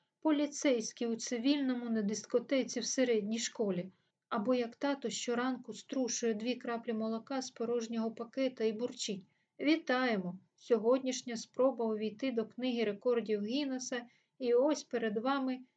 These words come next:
найменше у світі горнятко кави». Як мама шаленіє від розкиданих на підлозі шкарпеток,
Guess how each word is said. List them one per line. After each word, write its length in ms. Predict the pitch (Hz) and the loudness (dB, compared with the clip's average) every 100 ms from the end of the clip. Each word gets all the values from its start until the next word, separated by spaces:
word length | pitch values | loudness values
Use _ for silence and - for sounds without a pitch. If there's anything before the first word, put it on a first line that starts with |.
| _ 247 | _ -6
найменше 920 | 262 277 269 254 285 247 202 - 196 | 0 0 0 0 0 0 -2 -2 -2
у 120 | 190 | -2
світі 640 | - 214 240 233 - 196 - _ | -4 -4 -4 -4 -4 -6 -6 _
горнятко 760 | 220 202 226 220 208 190 185 220 | -4 0 2 0 0 -2 -4 -10
кави». 460 | 214 202 185 185 202 _ _ _ _ _ _ 240 | -6 -4 -4 -6 -12 _ _ _ _ _ _ 0
Як 320 | 285 294 254 | 0 0 -2
мама 320 | 269 294 247 | -2 0 -2
шаленіє 760 | - 233 220 226 269 269 247 220 | -4 -4 -4 -2 -2 0 0 -2
від 220 | 233 247 | -2 -4
розкиданих 840 | 226 - - 277 254 226 233 226 | -6 -6 -2 -2 0 -2 -2 -2
на 100 | 233 | -6
підлозі 520 | 226 220 233 262 240 | -4 -2 0 0 0
шкарпеток, 800 | 202 - 202 190 240 247 214 202 | -4 -6 -10 -2 0 2 -2 -6